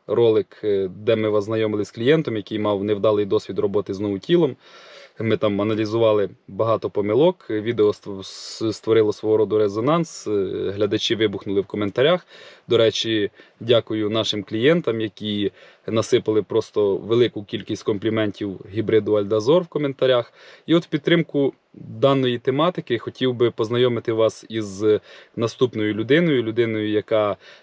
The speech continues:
давно працює з ноутілом, яка в цьому році працює також з нашим гібридом Альдазор. І це фермер, блогер, ноутілер і також людина, яка працює з нашими гібридами.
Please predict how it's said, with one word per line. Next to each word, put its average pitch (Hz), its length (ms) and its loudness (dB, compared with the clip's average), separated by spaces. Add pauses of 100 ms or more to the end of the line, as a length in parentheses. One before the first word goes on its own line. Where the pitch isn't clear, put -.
давно 113 680 0
працює 107 440 -4
з 98 80 -8
ноутілом, 127 640 0
яка 107 460 2
в 95 100 -8
цьому 110 300 -2
році 107 340 2
працює 113 460 0
також 107 340 -2
з 107 40 -6
нашим 107 320 -2
гібридом 104 480 0
Альдазор. 110 560 0 (580)
І 110 600 0 (260)
це 110 500 2
фермер, 160 580 2 (380)
блогер, 127 760 2 (380)
ноутілер 120 840 2 (380)
і 175 340 0 (120)
також 127 340 2
людина, 127 340 2
яка 107 440 0
працює 113 460 0
з 101 60 -4
нашими 110 340 -2
гібридами. 104 580 -2